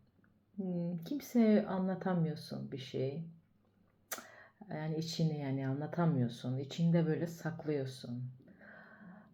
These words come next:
Ee, diyorsun ki, "Bu, bunlar bu hepsi boş, boş işler. Boşuna ben, e, üzülüyorum, boşuna ben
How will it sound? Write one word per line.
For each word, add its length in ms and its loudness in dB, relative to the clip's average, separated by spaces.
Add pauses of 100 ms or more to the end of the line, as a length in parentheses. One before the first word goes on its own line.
Ee, 60 -2 (2000)
diyorsun 360 8
ki, 200 -6
"Bu, 180 8 (120)
bunlar 460 2
bu 80 4
hepsi 380 -4
boş, 480 2 (180)
boş 240 -4
işler. 480 -6 (840)
Boşuna 500 2
ben, 140 0 (440)
e, 60 -10 (1700)
üzülüyorum, 840 4
boşuna 540 -2
ben 240 4